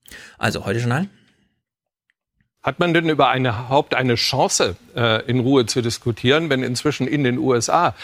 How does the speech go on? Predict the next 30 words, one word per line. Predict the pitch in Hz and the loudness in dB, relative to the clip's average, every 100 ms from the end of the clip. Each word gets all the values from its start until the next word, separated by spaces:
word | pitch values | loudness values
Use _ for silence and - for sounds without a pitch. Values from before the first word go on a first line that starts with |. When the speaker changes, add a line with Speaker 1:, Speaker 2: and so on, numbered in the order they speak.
| - - | -18 -6
Speaker 2:
einige | 139 147 139 127 | -2 0 2 2
der | 117 | 0
größten | 110 135 185 - 147 | 2 4 4 2 -2
Konzerne | - 127 107 - 175 185 185 151 | 0 0 0 0 0 0 0 2
der | 127 107 | 2 4
Welt | 113 185 - | 2 2 -2
mit | 127 120 | -4 0
den | 123 | 0
besten | 120 156 - 127 | 2 -2 -2 -4
Programmierern | - 117 113 113 143 208 135 104 | -2 0 0 0 0 0 0 0
der | 104 | -2
Welt, | 107 139 - - | 0 -2 -4 -6
Speaker 1:
Mhm. | 101 120 - | -4 -4 -6
Speaker 2:
äh, | - | 0
daran | 131 135 127 | 2 2 2
arbeiten, | 139 160 165 175 143 | 2 2 2 0 0
dass | 135 123 | 0 -2
ich | 127 | -2
möglichst | 139 190 180 165 - _ | 2 2 2 -2 -6 _
emotional | 180 190 - 143 123 120 123 | 4 4 2 0 2 0 0
angesprochen | 127 147 143 - - 139 | 0 0 0 -2 -2 0
werde, | 139 143 147 | 0 0 0
dass | 123 117 | 0 -2
ich | 123 | -2
möglichst | 117 151 147 - - | 0 2 0 -2 0
emotionale | 160 185 170 - 127 123 117 117 | 2 4 2 2 2 2 2 -2
Tweets | - 143 165 - - | -2 -2 -2 -2 -4
raussende | 117 110 120 180 - - 123 165 165 | -2 2 4 4 0 0 0 2 0
und | 113 110 - | 0 -4 -2
heftig | 151 - 165 156 | -2 -2 -4 -6